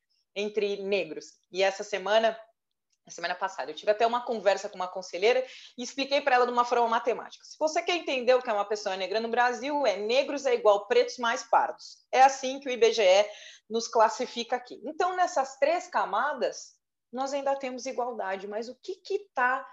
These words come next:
nos freando de subir e de estar num conselho de administração? O que que tá acontecendo que, mesmo que a gente entregue soluções para uma população diversa, majoritariamente feminina, majoritariamente negra nesse país,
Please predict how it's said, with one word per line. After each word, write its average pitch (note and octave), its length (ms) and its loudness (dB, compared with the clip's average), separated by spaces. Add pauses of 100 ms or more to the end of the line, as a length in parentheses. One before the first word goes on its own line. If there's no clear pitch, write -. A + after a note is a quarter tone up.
(260)
nos C4 280 -6
freando B3+ 800 2
de A3 200 -8
subir B3+ 680 -6 (240)
e B3 120 -6
de G3+ 100 -8
estar A#3 320 4
num A3+ 140 -2
conselho G#3+ 340 -4
de F#3 80 -4
administração? F#3 800 -6 (260)
O A3 80 -12
que C4 140 -8
que - 140 -10
tá F#4 140 0
acontecendo C4+ 1120 0
que, G#3+ 280 -8 (340)
mesmo D#4+ 540 0
que D#4 100 0
a C4 80 6
gente B3 320 -6
entregue B3+ 500 2
soluções C4 520 -4
para A3+ 120 -6
uma G#3+ 80 -6
população G#3 560 0
diversa, G3 720 2
majoritariamente A#3 880 0
feminina, G3 680 -4
majoritariamente G#3+ 880 0
negra F#3+ 260 -2
nesse F#3 260 -8
país, E3+ 520 -2